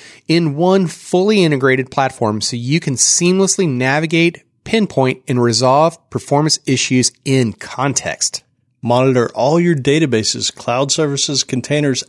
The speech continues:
Speaker 2: and serverless functions in one place with Datadog's four hundred plus vendor-backed integrations.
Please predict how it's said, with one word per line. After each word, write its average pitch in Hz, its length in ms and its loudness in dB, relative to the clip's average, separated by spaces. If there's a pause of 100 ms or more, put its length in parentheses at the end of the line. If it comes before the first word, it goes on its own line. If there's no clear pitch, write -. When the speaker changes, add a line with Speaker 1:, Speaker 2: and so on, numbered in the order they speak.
Speaker 2:
and 190 260 2
serverless 185 520 0
functions 151 520 -2
in 123 300 -2
one 165 220 2
place 156 400 0
with 123 200 -8
Datadog's 135 560 0
four 202 560 0
hundred 175 500 0
plus 104 540 0 (400)
vendor-backed 131 800 0
integrations. 110 840 -6